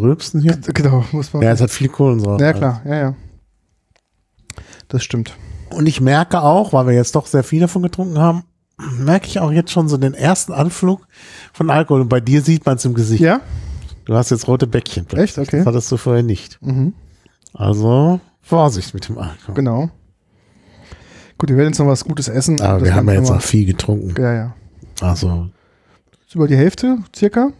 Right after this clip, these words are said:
Speaker 2: Das heißt
Speaker 1: über die Hälfte und einmal ganz.
Speaker 2: Genau.
Speaker 1: <clears throat> Also
Speaker 2: Das heißt,
Speaker 1: haben
Speaker 2: wir,
Speaker 1: wir
Speaker 2: wir haben jetzt ein Liter insgesamt hier quasi. Dann quasi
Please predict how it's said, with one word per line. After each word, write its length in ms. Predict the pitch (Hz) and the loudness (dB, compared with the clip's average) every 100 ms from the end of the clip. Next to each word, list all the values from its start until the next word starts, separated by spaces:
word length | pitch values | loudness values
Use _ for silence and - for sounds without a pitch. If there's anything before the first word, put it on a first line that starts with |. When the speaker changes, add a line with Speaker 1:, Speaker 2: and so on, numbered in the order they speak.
| - | -12
Speaker 2:
Das 140 | - - | -6 -2
heißt 100 | 156 | 2
Speaker 1:
über 140 | 147 | 4
die 120 | 131 | 4
Hälfte 320 | 123 147 - 170 | 4 2 2 -2
und 100 | 151 | 2
einmal 280 | 135 151 | 2 2
ganz. 460 | 131 110 90 - - _ - - - | 2 0 -2 -10 -14 _ -20 -20 -12
Speaker 2:
Genau. 280 | - 135 113 - - - | -4 -4 -4 -8 -12 -8
Speaker 1:
<clears throat> 240 | 151 127 | -6 -6
Also 320 | - 110 110 - | -2 0 -2 -4
Speaker 2:
Das 140 | 165 | -2
heißt, 140 | 147 - | -2 0
Speaker 1:
haben 120 | 160 | 2
Speaker 2:
wir, 120 | 156 | 2
Speaker 1:
wir 200 | 120 127 | 4 4
Speaker 2:
wir 40 | 156 | 4
haben 100 | 151 | 2
jetzt 200 | 139 - | 0 0
ein 200 | 165 202 | 0 2
Liter 680 | 226 226 - 233 240 247 226 | 0 -2 -2 0 2 2 0
insgesamt 640 | 208 - 214 214 226 240 | -2 -2 -2 2 2 0
hier 320 | - 226 247 | -2 -2 -2
quasi. 560 | 247 196 208 220 247 277 - - - _ _ _ _ - - - _ | -2 0 2 2 0 -2 -8 -20 -20 _ _ _ _ -20 -20 -20 _
Dann 200 | 156 151 | 0 0
quasi 760 | 160 151 147 156 151 143 143 | 0 0 2 0 2 2 2